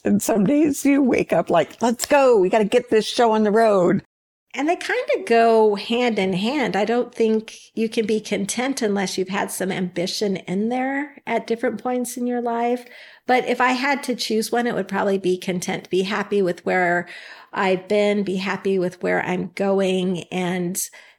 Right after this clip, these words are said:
Speaker 2: yeah, I'm motivated to do other things, but being content,
Speaker 1: Mm-hmm.
Speaker 2: being happy is more important, I think.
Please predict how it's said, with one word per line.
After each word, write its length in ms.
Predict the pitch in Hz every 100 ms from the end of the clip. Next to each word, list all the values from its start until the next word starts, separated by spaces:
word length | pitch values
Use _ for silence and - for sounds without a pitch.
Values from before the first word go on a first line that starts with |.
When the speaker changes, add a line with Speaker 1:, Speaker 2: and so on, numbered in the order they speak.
| _ -
Speaker 2:
yeah, 120 | 427
I'm 160 | 285 240
motivated 500 | 196 185 185 185 185
to 100 | 185
do 140 | 180
other 220 | 170 - 180
things, 440 | 185 180 170 180
but 420 | - 175 147 - _ _ _ _
being 220 | 208 208 185
content, 480 | 190 190 - 175
Speaker 1:
Mm-hmm. 40 | 190
Speaker 2:
being 200 | 190 208
happy 360 | 160 170 - 135
is 160 | -
more 140 | 190 -
important, 500 | 190 - - - -
I 100 | -
think. 360 | - - _